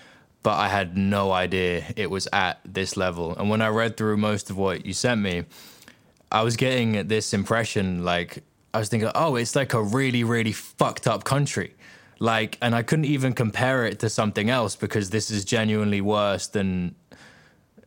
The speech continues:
than nearly any other country in the world I can think of right now. 'Cause we have this idea of Poland as, like, "Oh, they're European.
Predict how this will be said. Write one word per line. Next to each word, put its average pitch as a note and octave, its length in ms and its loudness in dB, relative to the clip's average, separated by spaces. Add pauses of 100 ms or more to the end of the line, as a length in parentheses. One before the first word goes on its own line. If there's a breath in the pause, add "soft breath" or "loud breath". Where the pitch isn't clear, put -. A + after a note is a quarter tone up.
(260)
than F#2+ 460 -4
nearly A2+ 280 2
any G#2+ 180 2
other G2+ 140 2
country G2+ 380 0
in F#2+ 80 0
the F#2+ 60 0
world G2 220 0
I F#2 100 0
can F#2 160 -6
think G2+ 240 -2
of F2+ 140 -2
right F2 200 0
now. E2 340 -4
'Cause G2 160 -4
we G#2 120 0
have A2 160 2
this G#2 200 0
idea G2 320 0
of F#2 100 -2
Poland B2+ 360 2
as, F#2+ 120 -2
like, G2 160 2
"Oh, A#2 160 0
they're G#2+ 120 0
European. G2+ 680 0